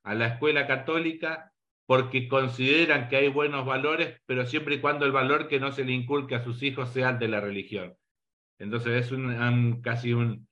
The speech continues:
antisentido y en los cuales tenemos que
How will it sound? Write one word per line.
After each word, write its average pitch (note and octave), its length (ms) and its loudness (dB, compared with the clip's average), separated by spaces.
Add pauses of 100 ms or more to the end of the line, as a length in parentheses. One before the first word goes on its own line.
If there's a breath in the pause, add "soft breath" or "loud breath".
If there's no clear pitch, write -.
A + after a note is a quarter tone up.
(240 soft breath)
antisentido B2 1120 2
y C3 60 0
en A2+ 120 -2
los A2 160 -8
cuales A#2 280 -2
tenemos A2+ 340 -4
que G#2 280 -6